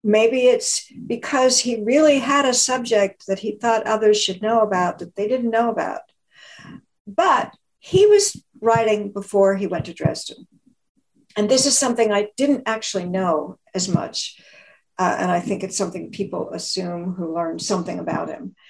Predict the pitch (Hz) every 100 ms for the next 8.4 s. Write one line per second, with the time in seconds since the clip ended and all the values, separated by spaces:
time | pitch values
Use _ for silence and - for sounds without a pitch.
0 | - - _ _ - 214 220 233 - 302
1 | 285 240 220 202 196 214 190 190 180 190
2 | 180 170 170 - - _ - 196 190 175
3 | 180 185 180 190 170 170 170 165 - 262
4 | 277 285 214 175 175 180 _ - _ _
5 | _ _ _ 302 370 359 339 339 269 208
6 | - 226 220 247 247 208 - - - 311
7 | - - 233 233 190 185 175 180 175 -
8 | 202 - - -